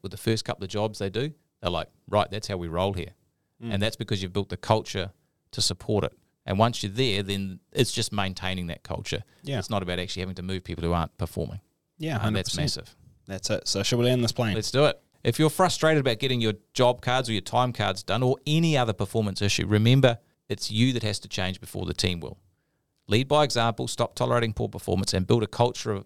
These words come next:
Speaker 1: and a system of accountability, and your job card problems will disappear. Uh, your profits will grow, and more importantly, your stress levels are gonna go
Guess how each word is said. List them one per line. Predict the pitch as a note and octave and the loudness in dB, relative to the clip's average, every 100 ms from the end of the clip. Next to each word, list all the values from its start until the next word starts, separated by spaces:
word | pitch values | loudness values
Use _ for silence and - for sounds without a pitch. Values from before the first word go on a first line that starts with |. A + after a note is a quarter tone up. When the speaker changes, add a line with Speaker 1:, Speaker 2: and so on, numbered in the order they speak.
| - | -10
Speaker 1:
and | G2 | -8
a | E2+ | -4
system | - G#2+ G#2+ | -4 -4 -4
of | F#2 | -6
accountability, | F2+ G2 F#2+ F#2 F#2 F#2 - | -2 -2 -2 -4 -6 -6 -6
and | F#2+ | -6
your | F2+ | 0
job | B2 C#3 - | 2 2 2
card | B2+ A2+ | -2 0
problems | B2+ B2+ B2 A#2 | -2 -2 -4 -6
will | G#2 | -8
disappear. | G#2 - G2+ F2+ - - _ _ _ - | -6 -6 -6 -8 -8 -14 _ _ _ -10
Uh, | F2+ | -8
your | - | -6
profits | A#2+ A#2 - A2 | -6 -6 -6 -8
will | |
grow, | G2+ G2+ G2 - | 0 2 2 0
and | G2+ F#2 | -4 -2
more | C3+ | -2
importantly, | B2 - A#2+ F#2+ | -2 -2 -2 0
your | G#2+ | -2
stress | - - A2 - | -2 -2 -2 -2
levels | E2 E2+ | -6 -6
are | - F#2 | -10 -12
gonna | E2+ | -12
go | E2+ F2+ | -10 -10